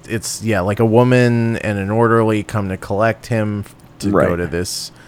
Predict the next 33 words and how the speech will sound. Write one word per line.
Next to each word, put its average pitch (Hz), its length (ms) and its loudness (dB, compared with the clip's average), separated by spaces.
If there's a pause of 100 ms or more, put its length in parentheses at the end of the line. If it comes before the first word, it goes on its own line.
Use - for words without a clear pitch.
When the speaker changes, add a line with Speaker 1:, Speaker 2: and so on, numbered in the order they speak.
(160)
Speaker 1:
sleepaway 110 640 2
camp 110 380 -2
for, 92 600 -2
uh, 82 480 0 (800)
the 104 200 -2
little 92 600 -2 (840)
Speaker 2:
For 214 220 4
Speaker 1:
kids - 140 -4
with 85 200 -2
Speaker 2:
right. 110 280 2
Speaker 1:
issues. 123 960 2 (140)
Speaker 2:
So - 180 6
then, 147 240 4 (140)
uh, 131 80 0 (100)
so 143 260 4
he 139 240 2
pretends 139 440 2
to 135 80 2
pack 110 240 4
his 101 120 0
bag 92 260 2
or 92 100 4
whatever. 90 360 4
He 95 160 2
hugs 104 260 2
his 95 120 2
mom, 92 380 2 (460)
um, 80 600 0 (220)
begs, 98 460 0 (120)
begs 98 380 0
her 107 180 4
not 95 320 2
to 85 460 0